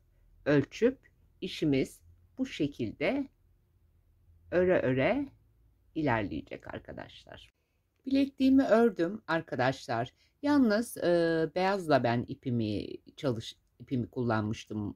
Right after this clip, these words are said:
orta motifteki çalışmada. E, kenar bölümde sırf lacivert olduğu için ip değiştim. E,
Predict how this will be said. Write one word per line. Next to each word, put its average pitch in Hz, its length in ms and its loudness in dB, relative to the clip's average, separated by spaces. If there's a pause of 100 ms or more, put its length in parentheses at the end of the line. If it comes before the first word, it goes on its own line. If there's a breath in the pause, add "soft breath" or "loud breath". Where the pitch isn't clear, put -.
orta 120 280 -4
motifteki 104 600 -8
çalışmada. 113 840 -8 (500 soft breath)
E, 151 340 -4
kenar 220 420 -2
bölümde 165 360 0
sırf - 280 -12
lacivert 175 580 -2
olduğu 175 240 -4
için 180 380 -6
ip - 180 -12
değiştim. 151 720 -2 (480 soft breath)
E, 131 680 -2